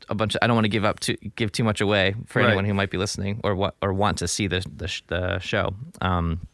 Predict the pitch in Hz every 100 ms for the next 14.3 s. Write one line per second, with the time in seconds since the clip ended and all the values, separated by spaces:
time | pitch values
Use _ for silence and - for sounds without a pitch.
0 | _ _ _ _ - - - 101 92 110
1 | 107 107 - 104 - 110 110 107 104 107
2 | 98 98 92 - - - - - - 98
3 | 98 95 92 92 92 92 92 - - -
4 | 107 107 _ _ _ - 101 101 101 95
5 | 95 104 104 98 98 98 98 98 - -
6 | - 107 95 - 98 95 95 92 95 101
7 | 95 - 139 143 139 117 - - _ -
8 | - - - 123 131 139 127 - 120 113
9 | 110 107 113 - - - _ _ _ -
10 | - _ _ _ _ _ _ _ - 113
11 | 104 98 98 - 107 107 101 98 92 _
12 | _ _ _ _ _ _ _ _ _ -
13 | - - - 120 - 123 110 98 110 -
14 | - - -